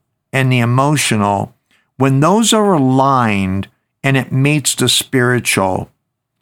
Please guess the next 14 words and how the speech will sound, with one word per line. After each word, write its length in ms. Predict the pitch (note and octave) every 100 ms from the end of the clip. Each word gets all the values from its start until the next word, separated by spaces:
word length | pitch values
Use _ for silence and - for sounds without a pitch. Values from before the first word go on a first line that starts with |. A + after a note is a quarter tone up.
| _ _ -
and 140 | C3
we 140 | C3+ C3
have 420 | C#3+ C#3 C3 A#2+
these 300 | C3+ C3+ -
four 600 | - E3 F#3+ G#3+ G#3+ -
operating 1200 | D3 E3 E3+ C#3 B2 A#2+ A#2 A2 G#2+ G2+ G2+ G2 - _ _ _ -
effectively 960 | B2+ - D3+ C#3+ - B2+ B2+ C3 B2
and 160 | - B2
efficiently, 1200 | A#2 - - F3 - B2+ G2 G#2+ G#2 G2 F#2+ - _ _ _ _
how 540 | - D3+ F3 F#3 - - _ _ _
balanced 680 | B2+ C3+ C#3 D3 D3 C#3+ C#3
our 180 | B2 A#2
life 420 | A#2+ C3 C3+ -
is 460 | G#2+ G2+ G2 -